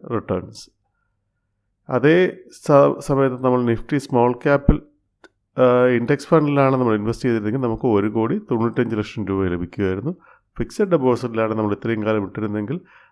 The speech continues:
ആറ് പോയിന്റ് ആറ് ആറ് ശതമാനം ഇൻട്രസ്റ്റ് വെച്ചിട്ട് സി എ ജി ആർ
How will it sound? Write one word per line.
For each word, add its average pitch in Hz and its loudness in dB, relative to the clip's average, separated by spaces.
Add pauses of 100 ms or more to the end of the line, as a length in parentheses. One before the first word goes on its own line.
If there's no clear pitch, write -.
(160)
ആറ് 120 6
പോയിന്റ് 147 2
ആറ് 127 6 (180)
ആറ് 127 2
ശതമാനം 120 -2
ഇൻട്രസ്റ്റ് 113 -2
വെച്ചിട്ട് - -6 (200)
സി - -4
എ 110 4
ജി 110 2
ആർ 120 4